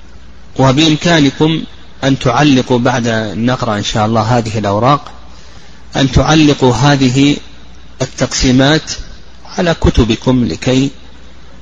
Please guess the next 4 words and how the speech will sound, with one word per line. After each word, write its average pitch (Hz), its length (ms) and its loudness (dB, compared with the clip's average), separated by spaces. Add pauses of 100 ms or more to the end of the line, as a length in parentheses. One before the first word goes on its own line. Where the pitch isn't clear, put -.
(3000)
يح-، 135 360 0
تحفظ 131 400 0 (3500)
هذه 117 480 -2
التقسيمات 110 760 -2